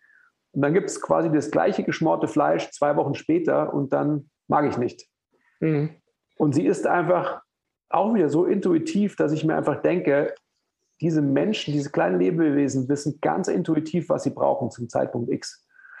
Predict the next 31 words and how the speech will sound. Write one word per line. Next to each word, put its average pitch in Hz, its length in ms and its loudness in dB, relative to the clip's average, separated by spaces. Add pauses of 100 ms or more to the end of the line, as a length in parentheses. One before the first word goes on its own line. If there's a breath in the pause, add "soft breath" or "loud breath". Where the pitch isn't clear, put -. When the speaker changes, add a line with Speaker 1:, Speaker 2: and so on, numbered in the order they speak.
(340 loud breath)
Speaker 1:
Wo 156 140 4
ich 160 120 2
überhaupt 165 340 0
nicht 165 100 2
interveniere, 160 600 2
sondern 135 240 2
einfach 151 380 0
halt, 160 260 2
ähm, 156 380 0
go 160 180 2
with 160 80 0
the 156 80 -2
flow. 175 300 2
Und, 135 340 -2 (100)
ähm, 139 420 -2
was 139 140 -2
ich 135 80 -8
vorhin 180 200 0
schon 135 100 2
gesagt 131 160 0
habe, - 100 -14
die - 120 0
essen 180 260 -2
dann 170 120 2
einfach 156 300 -2
das, 151 220 -2
was 160 120 -4
sie 165 100 0
halt 160 100 -2
essen 190 320 0
wollen. 127 280 0